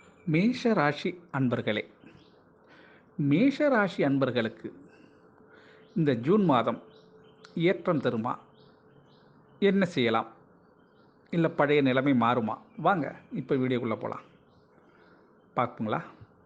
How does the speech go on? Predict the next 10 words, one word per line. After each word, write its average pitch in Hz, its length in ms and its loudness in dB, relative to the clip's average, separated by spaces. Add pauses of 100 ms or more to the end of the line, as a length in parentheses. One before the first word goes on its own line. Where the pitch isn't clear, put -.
(800)
மேஷ 233 400 0
ராசி 156 320 0
அன்பர்களுக்கு 127 540 -4 (160)
ஒண்ணு 220 280 2 (120)
எட்டுக்குரிய 127 600 -2 (2500)
செவ்வாய் 151 460 -2 (960)
உங்கள் 151 320 4
ராசிநாதன் 135 640 -2 (1080)
உங்கள் 208 400 4
ராசியிலே 175 580 2